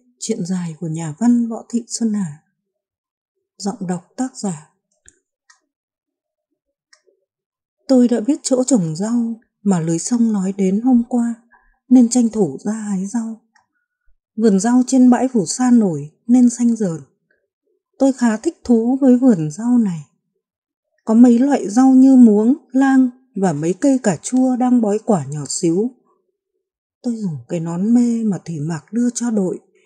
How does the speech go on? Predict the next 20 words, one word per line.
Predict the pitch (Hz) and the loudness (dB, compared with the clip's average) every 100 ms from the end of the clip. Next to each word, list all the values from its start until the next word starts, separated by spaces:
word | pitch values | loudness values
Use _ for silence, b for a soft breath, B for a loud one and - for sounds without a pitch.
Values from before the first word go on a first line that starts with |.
| _ _ _ | _ _ _
để | 190 180 | 2 4
làm | 180 175 | 4 0
cái | 185 175 | -2 0
múc | 208 285 285 | 4 4 4
nước | 320 339 | 4 2
sông | - 277 262 262 | -2 2 6 6
lên | 262 254 247 | 6 6 6
tưới | 220 220 | 2 4
cây. | 269 254 254 247 _ _ _ _ _ _ _ _ | 0 0 -2 -6 _ _ _ _ _ _ _ _
Cái | 196 | -2
nón | 196 202 226 - | -2 0 -2 -4
khá | 233 226 | -8 -4
dày | 269 214 151 - _ _ _ _ - | 0 0 -2 -12 _ _ _ _ 2
nên | 269 | 2
tôi | 254 277 | 4 6
múc | 262 349 240 | 6 6 4
được | 190 - | 2 2
khá | 180 | -2
nhiều | 202 262 175 143 | 6 6 6 4
nước | 202 | 0